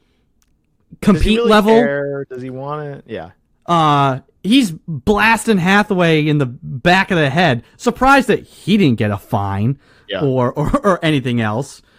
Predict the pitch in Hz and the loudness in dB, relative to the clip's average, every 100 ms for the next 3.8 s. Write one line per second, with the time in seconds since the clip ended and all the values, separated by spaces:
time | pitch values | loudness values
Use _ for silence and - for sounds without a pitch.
0 | _ _ 143 127 127 127 117 _ _ _ | _ _ -2 0 0 -4 -10 _ _ _
1 | _ - - 381 381 - 370 392 - _ | _ -6 -2 -2 -2 -2 0 0 -2 _
2 | _ _ 196 214 190 180 165 175 107 135 | _ _ 0 2 2 0 -2 -2 -2 -2
3 | 170 220 214 - 160 330 - | -4 -4 -6 -2 0 0 -4